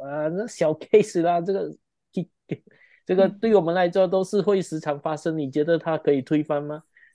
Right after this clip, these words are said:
所以导演是希望有通过这个，啊，把强奸犯处死那个，啊，什么，啊，讲讲，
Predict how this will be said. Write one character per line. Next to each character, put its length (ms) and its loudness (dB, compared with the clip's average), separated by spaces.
所 100 4
以 80 6
导 280 6
演 180 6
是 140 0
希 240 0
望 180 6
有 160 0
通 220 -6
过 160 4
这 100 -2
个， 240 2
啊， 380 -14
把 140 0
强 220 -6
奸 160 0
犯 180 2
处 280 -4
死 300 -12
那 180 -4
个， 420 4
啊， 140 -14
什 100 -14
么， 260 -8
啊， 280 -8
讲 220 -8
讲， 120 -2